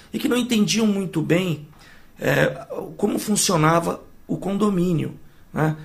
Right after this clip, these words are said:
Porque o condomínio, na verdade, ele é um negócio, é um imóvel que tá junto com os outros imóveis no mesmo local, com umas áreas que são comuns a todos, tá? E tem regras, é, tem convenção, tem documentação, mas quando você compra o primeiro imóvel,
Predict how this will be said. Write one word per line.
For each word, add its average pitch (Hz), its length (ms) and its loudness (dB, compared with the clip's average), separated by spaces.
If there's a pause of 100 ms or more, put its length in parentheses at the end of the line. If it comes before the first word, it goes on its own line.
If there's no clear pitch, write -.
(260)
Porque 160 200 -4
o 165 60 2
condomínio, 185 560 2
na 170 80 2
verdade, 165 340 2
ele 214 60 2
é 226 40 0
um 269 80 -4
negócio, 160 560 4
é 143 40 0
um 151 60 2
imóvel 196 600 4 (300)
que 170 120 -4
tá 180 160 2
junto 170 320 -2
com 175 140 -4
os 147 140 0
outros 156 340 0
imóveis 190 580 0 (220)
no 190 100 0
mesmo 165 300 2
local, 190 640 2 (240)
com - 120 -4
umas 185 300 2
áreas 165 380 4
que - 120 -8
são 180 220 0
comuns 190 420 0
a 220 60 2
todos, 175 540 -2 (340)
tá? 143 220 -4 (420)
E 175 460 -2
tem 175 160 4
regras, 143 720 2 (360)
é, - 120 -2
tem 170 220 2
convenção, 160 640 4
tem 180 160 0
documentação, 156 880 2 (460)
mas 220 140 -2
quando 233 180 2
você 214 200 4
compra 196 260 -2
o - 20 -4
primeiro 170 340 2
imóvel, 151 600 2